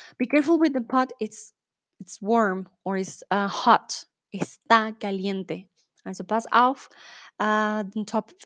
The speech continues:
is heiß, ¿okay? Entonces, está caliente. Be careful with this one.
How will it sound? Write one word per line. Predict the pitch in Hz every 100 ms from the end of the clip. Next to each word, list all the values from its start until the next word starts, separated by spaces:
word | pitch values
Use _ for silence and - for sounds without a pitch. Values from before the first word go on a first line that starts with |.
| -
is | 190
heiß, | - - 254 247 208 - - -
¿okay? | 190 - 202 370 _ _ _
Entonces, | 180 180 208 208 -
está | 180 - - 226
caliente. | 226 196 190 180 185 - _ - _ _ _ _ _ _ _ -
Be | 339 403
careful | 359 349 339 339
with | 311 262
this | 269 269
one. | 233 240 262